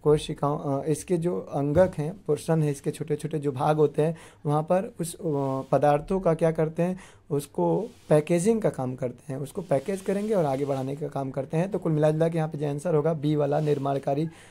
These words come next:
सतह का निर्माण करते हैं। तो आगे ये है क्वेश्चन नंबर सत्रह जो दे रखा है बच्चों, समान उत्पत्ति और समान कार्यों को करने वाले कोशिकाओं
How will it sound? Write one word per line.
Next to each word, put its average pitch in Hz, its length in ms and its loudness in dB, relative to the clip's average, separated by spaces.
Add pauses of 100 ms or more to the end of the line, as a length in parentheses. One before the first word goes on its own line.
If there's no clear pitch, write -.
(180)
सतह 160 240 2
का 170 260 0 (340)
निर्माण 139 400 2
करते 127 320 -6
हैं। 143 160 -4 (320)
तो 139 140 2
आगे 165 280 4
ये 185 140 2
है 185 100 0
क्वेश्चन 170 240 -2
नंबर 160 160 2
सत्रह 208 360 -6
जो 208 100 -2
दे 151 120 2
रखा 143 180 0
है 143 60 0
बच्चों, 156 220 -6
समान 165 520 2
उत्पत्ति 165 540 -4
और 175 120 2
समान 156 420 -2
कार्यों 143 360 2
को 170 300 -2 (340)
करने 156 300 2
वाले 151 300 6
कोशिकाओं 143 760 -2